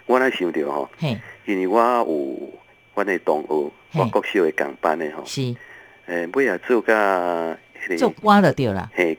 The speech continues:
Speaker 1: 警-，
Speaker 2: 嘿。
Speaker 1: 警察大学的，的校长。
Speaker 2: 哦，这个哦。
Speaker 1: 哦。
Speaker 2: 嘿。
Speaker 1: 啊，我，我甲伊真熟嘛。
Speaker 2: 嗯。
Speaker 1: 啊，迄阵我做阮，阮一个区的迄个分局长。吼。啊，我迄阵拄好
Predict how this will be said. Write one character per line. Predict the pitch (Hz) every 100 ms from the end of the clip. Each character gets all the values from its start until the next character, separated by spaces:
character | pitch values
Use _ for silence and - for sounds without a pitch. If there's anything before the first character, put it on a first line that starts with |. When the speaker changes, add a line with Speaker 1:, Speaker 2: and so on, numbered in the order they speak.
| -
Speaker 1:
警-， | 123 123 123
Speaker 2:
嘿。 | - - - - _ -
Speaker 1:
警 | 117 120
察 | 123 113
大 | -
学 | 69 69 76 78 78 78 _ _ -
的， | 80
的 |
校 | - 69 -
长。 | 104 80 - -
Speaker 2:
哦， | 247 147
这 | 247
个 | 208
哦。 | 120 71
Speaker 1:
哦。 | 190 -
Speaker 2:
嘿。 | 190 117
Speaker 1:
啊， | -
我， | 131 147 - - _ _
我 | - 127
甲 | 147
伊 | 113
真 | - 87
熟 | - 82
嘛。 | 69 67 -
Speaker 2:
嗯。 | 175 123 - -
Speaker 1:
啊， | 131
迄 | 127
阵 | 127
我 | 127
做 | - 127
阮， | 113 120 120
阮 | 117
一 | 113
个 | -
区 | 87
的 |
迄 | - 104 104 87 92
个 | 92 82 80 -
分 | - 76
局 | - -
长。 | 95 76 _ _ _
吼。 | - 73 - - - - -
啊， | 110
我 | 120
迄 | 120
阵 | 101 98
拄 | 107
好 | 107 107